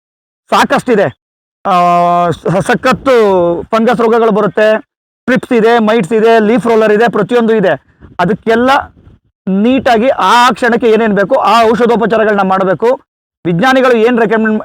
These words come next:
ರೆಕಮೆಂಡ್ ಮಾಡಿದ್ದಾರೆ ಆ ತರ ಎನ್ ಪಿ ಕೆಗಳು, ಮೈಕ್ರೋನ್ಯೂಟ್ರಿಯೆಂಟ್ಸ್ ಅದನ್ನೆಲ್ಲ ಕೊಡ್ಬೇಕು. ಯಥೇಚ್ಛವಾಗಿ ಕೊಟ್ಟಿಗೆ ಗೊಬ್ಬರ ಕೊಡ್ಬೇಕು. ನೀವು ಹತ್ತು ಎಕರೆ ಮಾಡೋದ್ರಲ್ಲಿ ಉಪಯೋಗ ಇಲ್ಲ, ಆ ಹತ್ತು ಎಕರೆ ಗೊಬ್ಬರನ ಐದು ಎಕರೆ ಕೊಟ್ಟು ಸ್-, ಅದ್ಭುತವಾದಂತ ಡೆನ್ಸ್ ಪ್ಲಾಂಟೇಶನ್ ಇಂದ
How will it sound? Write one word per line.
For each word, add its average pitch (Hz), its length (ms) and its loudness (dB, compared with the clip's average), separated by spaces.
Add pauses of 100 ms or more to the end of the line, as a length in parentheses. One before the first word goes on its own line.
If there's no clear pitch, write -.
ರೆಕಮೆಂಡ್ 214 340 0
ಮಾಡಿದ್ದಾರೆ 214 440 0 (260)
ಆ 208 80 2
ತರ 240 260 0
ಎನ್ 220 180 0
ಪಿ 240 120 -2
ಕೆಗಳು, 226 300 0
ಮೈಕ್ರೋನ್ಯೂಟ್ರಿಯೆಂಟ್ಸ್ 220 680 -2
ಅದನ್ನೆಲ್ಲ 220 380 0
ಕೊಡ್ಬೇಕು. 208 560 -2 (480)
ಯಥೇಚ್ಛವಾಗಿ 240 560 0
ಕೊಟ್ಟಿಗೆ 214 260 0
ಗೊಬ್ಬರ 233 260 0
ಕೊಡ್ಬೇಕು. 202 500 -2 (400)
ನೀವು 240 260 0
ಹತ್ತು 233 260 -2
ಎಕರೆ 254 200 0
ಮಾಡೋದ್ರಲ್ಲಿ 240 480 2
ಉಪಯೋಗ 233 320 0
ಇಲ್ಲ, 214 220 2
ಆ 196 340 2
ಹತ್ತು 226 280 -2
ಎಕರೆ 262 220 0
ಗೊಬ್ಬರನ 240 340 0 (160)
ಐದು 254 220 0
ಎಕರೆ 240 200 0
ಕೊಟ್ಟು 220 360 -4
ಸ್-, - 140 -10 (100)
ಅದ್ಭುತವಾದಂತ 214 760 0 (640)
ಡೆನ್ಸ್ 202 360 -2
ಪ್ಲಾಂಟೇಶನ್ 247 520 0
ಇಂದ 240 120 0